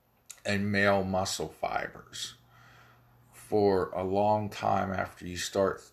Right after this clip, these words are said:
hormone therapy. Now, there is an example. There was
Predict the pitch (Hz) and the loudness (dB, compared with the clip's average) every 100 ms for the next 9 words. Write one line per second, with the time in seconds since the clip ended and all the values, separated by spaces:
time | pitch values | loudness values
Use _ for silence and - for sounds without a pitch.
0 | - - 101 95 87 87 85 92 85 78 | -20 -4 -2 -2 -4 -8 -8 -6 -4 -4
1 | - - - - _ _ _ _ _ _ | -8 -16 -20 -20 _ _ _ _ _ _
2 | _ _ _ _ 92 92 87 - - - | _ _ _ _ -2 0 -2 -4 -12 -20
3 | _ _ _ _ _ _ _ _ _ _ | _ _ _ _ _ _ _ _ _ _
4 | _ _ - 104 113 107 113 - 113 113 | _ _ 0 4 4 2 -2 -4 -2 0
5 | 107 95 92 98 98 98 90 | 0 -2 -2 0 0 0 -2